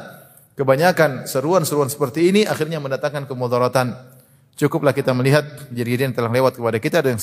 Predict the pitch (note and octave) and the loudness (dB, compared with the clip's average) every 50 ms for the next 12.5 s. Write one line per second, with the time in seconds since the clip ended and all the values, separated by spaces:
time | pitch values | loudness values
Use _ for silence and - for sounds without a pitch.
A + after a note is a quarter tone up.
0 | - A#2 A#2+ - C3+ A2+ A2 - - B2 A#2 A2+ A2+ G#2 C#3+ - - G2+ - - | -6 -6 -6 -6 -6 -8 -8 -8 -6 -6 -4 -4 -4 -6 -8 -6 -6 -6 -6 -8
1 | - _ _ _ _ - A#2 B2 A#2 G#2+ A#2 A#2 A#2 A2+ A2+ A#2 A#2 A2+ A2+ B2 | -12 _ _ _ _ -4 -2 -2 0 0 0 0 0 0 0 2 0 2 4 4
2 | C#3+ D#3 D#3+ D#3+ E3 - - - _ _ _ _ _ _ _ - A#2+ B2+ A#2 A#2+ | 4 4 2 0 -4 -8 -14 -20 _ _ _ _ _ _ _ -2 0 2 2 2
3 | B2 B2 A#2 - A#2 A#2 A#2 A#2+ A2+ G#2+ C#3 C3 - C3 B2 A#2 A2 - B2 B2+ | 2 2 2 0 0 2 4 4 4 4 2 2 2 2 2 2 2 4 2 2
4 | C3 C3 - - - - - _ _ _ _ _ - - - C#3 C3 B2 A#2 A2+ | 2 0 -4 -8 -14 -20 -20 _ _ _ _ _ -20 -14 -2 0 2 2 4 2
5 | A#2+ A2 A#2+ B2+ B2+ A#2+ - B2 A#2 A#2+ C3 - - - - - - - - C3+ | 2 2 4 4 4 2 2 2 2 2 0 -2 -6 -12 -20 -20 -20 -14 -4 0
6 | C3 A#2+ A#2 B2 A#2+ G#2+ G#2 G2 G2 G2+ - - - - - - _ _ _ _ | 0 0 2 2 2 0 0 0 -2 -4 -8 -12 -16 -20 -20 -20 _ _ _ _
7 | _ _ _ D#3+ E3+ E3 A#3+ B3 B3+ C#4+ C#4 C4 G#3 B3+ B3 A3+ A#3 B3+ B3 B3 | _ _ _ 0 2 2 2 4 4 6 4 6 6 4 6 6 4 4 6 4
8 | A#3 G#3 G3+ G#3+ C4+ C#4+ C#4 C4 A#3 G3 E3+ F3 F3+ F#3+ G3+ F#3+ F3 D#3+ C#3 G3 | 4 4 4 4 4 4 6 6 6 6 6 4 4 4 4 4 4 4 4 4
9 | G3+ G3 F3+ E3 G3+ G3+ F3+ E3+ - - F#3+ F#3+ F#3 E3 D#3+ E3+ F#3 G3 F3 D3+ | 2 2 4 4 4 4 4 2 2 0 -2 -2 -2 0 0 2 2 2 0 0
10 | F3+ F3+ F#3+ F#3 F3+ F#3 E3+ D#3 E3 F3+ E3 F3+ F#3+ - G3 F#3 F3 E3 F3 F#3 | 0 -2 -2 -2 -4 -2 -2 0 0 -2 -2 -2 0 2 2 2 4 2 2 2
11 | D#3+ E3+ D#3+ D#3+ F3+ E3+ F3 F#3+ E3+ F3 F#3+ F#3+ F3 C#3+ - - - - - - | 4 4 4 4 4 2 2 2 4 6 6 6 6 6 4 0 -6 -16 -4 -2
12 | D3 C3 E3+ D#3 D#3+ F3 F#3 D#3+ B2+ A2 | 0 2 4 4 4 6 6 4 4 2